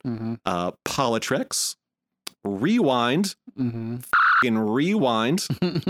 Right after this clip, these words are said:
Speaker 2: Have you listened to an episode of Rewind yet? Oh my God, those are two of the most potty-mouthed Canadian
Speaker 1: <laughs>
Speaker 2: ladies I've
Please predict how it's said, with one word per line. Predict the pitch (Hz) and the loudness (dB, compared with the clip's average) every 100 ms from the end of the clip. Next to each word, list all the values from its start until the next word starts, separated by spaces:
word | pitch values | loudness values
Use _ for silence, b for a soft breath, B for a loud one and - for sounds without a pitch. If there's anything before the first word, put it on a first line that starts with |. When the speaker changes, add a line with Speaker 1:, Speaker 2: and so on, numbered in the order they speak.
| 180 | 0
Speaker 2:
Have | 135 | 2
you | 131 | 4
listened | 135 170 131 | 2 2 2
to | 131 | 2
an | |
episode | 131 - 135 | 0 0 0
of | |
Rewind | 120 127 135 139 | 0 0 0 2
yet? | 139 156 - - _ _ _ _ _ | 0 0 -6 -20 _ _ _ _ _
Oh | 104 117 127 | -2 2 2
my | 107 117 | 2 2
God, | 117 101 107 98 92 | 0 0 2 2 0
those | 101 107 | -2 -2
are | 104 90 _ _ _ _ _ _ - | -4 -8 _ _ _ _ _ _ -12
two | - 156 | -4 0
of | |
the | 123 | 2
most | 117 104 | 2 -2
potty-mouthed | - 131 120 117 110 110 139 | -4 -2 0 2 2 0 -2
Canadian | - 107 101 104 104 104 | 0 0 2 2 2 2
Speaker 1:
<laughs> | 107 | 2
Speaker 2:
ladies | 101 101 101 | 2 0 0
I've | 101 98 | 0 -2